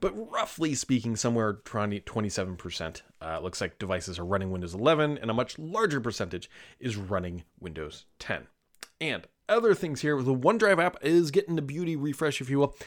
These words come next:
So the OneDrive app, uh, especially for people on the audio, is getting, gonna be a lot less blue. Uh, it's a much more modern, eh, to me, and maybe this is an appropriate way to describe it, but this is how I describe it. It feels softer and less harsh,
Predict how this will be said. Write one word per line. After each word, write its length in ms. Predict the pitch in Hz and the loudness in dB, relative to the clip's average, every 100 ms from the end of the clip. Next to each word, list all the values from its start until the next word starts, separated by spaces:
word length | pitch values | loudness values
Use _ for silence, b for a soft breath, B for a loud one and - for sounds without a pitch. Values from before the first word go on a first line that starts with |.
| B B B | B B B
So 360 | - 165 151 | 4 6 6
the 120 | 139 139 | 4 4
OneDrive 360 | 175 175 160 | 4 6 6
app, 260 | 139 139 120 | 6 4 2
uh, 220 | 120 120 | 6 6
especially 380 | 113 156 - 127 | 4 2 2 0
for 100 | 117 | 2
people 240 | 123 113 | 2 4
on 60 | 107 | 2
the 80 | 107 | 4
audio, 260 | 113 117 | 4 4
is 100 | 107 | 4
getting, 200 | 139 143 | 2 2
gonna 200 | 131 139 | 0 -2
be 120 | 139 | 2
a 120 | 131 104 | 2 0
lot 400 | 90 107 151 139 | 4 4 6 4
less 220 | 160 135 | 2 2
blue. 520 | 120 151 233 156 - b b - | 6 8 8 4 -4 b b -4
Uh, 240 | 104 98 95 | 0 2 2
it's 160 | 117 143 | 0 4
a 40 | |
much 240 | 151 147 | 4 4
more 140 | 180 170 | 2 2
modern, 420 | 127 151 156 147 | 4 4 2 0
eh, 140 | 202 190 - | -2 -8 0
to 80 | 185 | 2
me, 480 | 214 247 147 185 | 2 2 2 0
and 120 | - 127 | 2 4
maybe 420 | 127 131 117 110 | 4 4 2 -2
this 200 | 117 120 | -4 -2
is 140 | 110 | -2
an 100 | 90 | -4
appropriate 360 | 82 185 165 139 | -2 -2 -2 0
way 100 | 131 | 0
to 40 | |
describe 280 | 113 131 151 | 0 0 0
it, 100 | 170 | -2
but 140 | 131 | -10
this 100 | 113 | -10
is 60 | 85 | -10
how 160 | 78 85 | -8 -6
I 80 | |
describe 300 | 90 98 113 | -6 -4 -4
it. 300 | - - - - | -4 -18 -12 -8
It 100 | 156 | -6
feels 340 | - 220 208 | 4 4 4
softer 640 | - - 156 160 - 101 85 | -2 -2 0 0 0 -2 -2
and 200 | 117 120 | -2 0
less 340 | 147 - - b b | 0 0 -4 b b
harsh, 640 | - - - 110 - - | -20 -12 2 2 2 -6